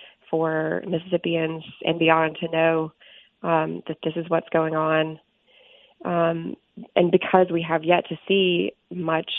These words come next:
action, um, in terms of reform from the legislature, um, you know, we've, and we've tried to, to work with them and tell them what we know. Um, and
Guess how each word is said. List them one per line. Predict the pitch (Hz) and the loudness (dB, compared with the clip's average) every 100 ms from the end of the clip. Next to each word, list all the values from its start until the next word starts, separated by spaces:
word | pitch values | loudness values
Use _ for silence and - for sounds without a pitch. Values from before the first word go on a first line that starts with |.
| - - - _ _ _ _ _ _ _ _ _ _ | -6 -8 -12 _ _ _ _ _ _ _ _ _ _
action, | - 156 - 170 165 165 | -2 0 0 -2 -2 -6
um, | - 160 156 156 170 - | -6 -4 -4 -6 -10 -8
in | 160 | -6
terms | 165 156 156 | -2 -2 0
of | 160 156 | -4 -2
reform | 160 156 160 156 156 - | -4 -4 -2 0 -2 0
from | 180 196 | 0 2
the | 170 | 2
legislature, | 160 160 151 160 151 160 165 165 - - - - - _ | 0 0 -6 -4 -2 2 2 0 -10 -20 -20 -20 -20 _
um, | 170 165 165 160 165 - _ _ _ _ | -4 0 0 -2 -8 -14 _ _ _ _
you | 165 | 0
know, | 170 | 2
we've, | 165 185 170 | 6 6 6
and | 185 | 2
we've | 175 175 | 2 0
tried | - 170 165 | 2 2 4
to, | 185 175 170 - - | 2 2 2 -2 -2
to | 190 180 | -2 0
work | - 247 226 | 0 0 0
with | - | -2
them | 170 165 | -4 -4
and | 156 | -6
tell | 160 165 | -6 -4
them | 170 | -2
what | 180 | -2
we | 202 | 0
know. | 214 240 202 165 160 | 0 2 2 0 -2
Um, | - 160 156 156 _ - - - _ | -6 -8 -10 -16 _ -20 -20 -20 _
and | 170 165 160 160 | -2 0 0 -4